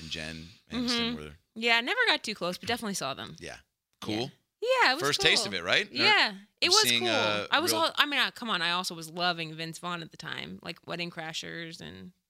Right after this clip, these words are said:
Speaker 1: Oh, that had just probably come out.
Speaker 2: Yeah, I was,
Speaker 1: Yeah, he
Speaker 2: like,
Speaker 1: was on top
Speaker 2: in
Speaker 1: of the
Speaker 2: love
Speaker 1: world.
Speaker 2: with him, yeah.
Speaker 1: Uh,
Speaker 2: Dodgeball.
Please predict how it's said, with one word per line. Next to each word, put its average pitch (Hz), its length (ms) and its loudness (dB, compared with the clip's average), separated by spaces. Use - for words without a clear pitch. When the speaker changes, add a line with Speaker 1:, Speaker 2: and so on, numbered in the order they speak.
Speaker 1:
Oh, 95 80 -2
that 131 120 4
had 76 120 -8
just 98 500 2
probably 87 240 -6
come 98 240 -6
out. 120 400 0
Speaker 2:
Yeah, 151 200 -8
I 175 40 -2
was, 170 100 -8
Speaker 1:
Yeah, 147 60 -6
he 151 60 -6
Speaker 2:
like, 98 100 -6
Speaker 1:
was - 120 0
on - 100 -14
top - 140 -10
Speaker 2:
in - 60 -10
Speaker 1:
of 165 60 -10
the 160 60 -8
Speaker 2:
love 170 160 -4
Speaker 1:
world. - 80 -14
Speaker 2:
with 170 100 -16
him, - 240 -16
yeah. - 140 -10
Speaker 1:
Uh, 80 500 -2
Speaker 2:
Dodgeball. 151 460 -20